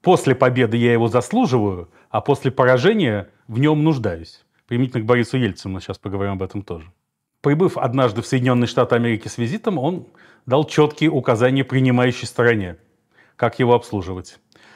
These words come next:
«Нужно, чтобы до завтра мне подавали стакан шерри, к обеду два стакана виски с содовой, на ночь шампанского и коньяку девяностолетней выдержки».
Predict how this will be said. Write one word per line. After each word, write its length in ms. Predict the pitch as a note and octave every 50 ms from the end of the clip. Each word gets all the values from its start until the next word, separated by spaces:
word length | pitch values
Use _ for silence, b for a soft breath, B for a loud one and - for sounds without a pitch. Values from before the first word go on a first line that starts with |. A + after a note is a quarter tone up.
| B B B
«Нужно, 260 | C3+ D#3+ F3+ D#3 D#3
чтобы 260 | D3+ - D3+ C3 C3+
до 140 | B2 C#3 C#3
завтра 360 | B2+ D3 C#3 B2+ - - A#2+
мне 160 | A#2 A#2+ A#2
подавали 460 | A2 - A2+ G#2 A#2 A#2 A2+ A2+ A2 G#2
стакан 440 | - - A#2+ - - A#2 G#2+ G2+
шерри, 480 | G2 - - G#2+ F#2 F2+ F#2+ B2+ F#3+ G#3 - b b b b b b b b b -
к 60 | -
обеду 420 | C#3+ C#3+ C#3+ E3+ C#3+ A#2+ A2+ A#2
два 240 | G#2 A2+ C3 C#3+ C3
стакана 420 | - - - B2 - B2 A#2 A2+ A2+
виски 340 | G#2+ A#2 A2 - - -
с 100 | G2+ -
содовой, 480 | - - A2+ A2+ B2+ D3 F3 G#3+ A3+ - b b b b b b b b _
на 180 | A2+ A#2 C#3
ночь 160 | E3+ G#3 G3+ -
шампанского 680 | - - C#3+ - - - C#3 D3+ D#3 - - E3+ D#3 D#3
и 140 | B2+ B2+
коньяку 500 | A#2+ - C3+ B2 A2+ A2+ G#2+ - B2 C3
девяностолетней 800 | B2+ A#2 A#2 A#2 A#2 A2+ A2+ - - A2 A2 A2+ G#2+ - A#2 A2+
выдержки». 720 | G2+ G2 A2 A2+ A2+ G2 F2+ E2+ - - - - F#2 F#2+